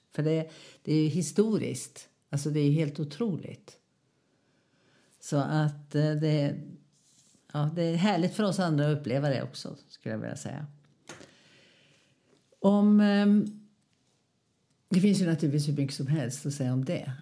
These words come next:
Men jag, det är ju, i första hand så undrar jag, för dig, din drivkraft idag.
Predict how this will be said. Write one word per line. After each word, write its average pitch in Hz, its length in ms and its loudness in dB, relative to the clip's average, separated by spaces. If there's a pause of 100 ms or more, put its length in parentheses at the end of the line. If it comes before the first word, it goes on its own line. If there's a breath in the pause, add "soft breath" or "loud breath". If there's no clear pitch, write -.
(140)
Men 151 200 0
jag, 160 160 0
det 151 220 -4
är 170 220 2
ju, 143 120 -2 (360)
i 156 120 -6
första 190 360 -2
hand 156 320 2
så 165 120 -4
undrar 151 240 0
jag, 151 240 0 (720)
för - 140 -8
dig, 175 560 -6 (840)
din 180 240 0
drivkraft 190 920 -6
idag. 185 380 -8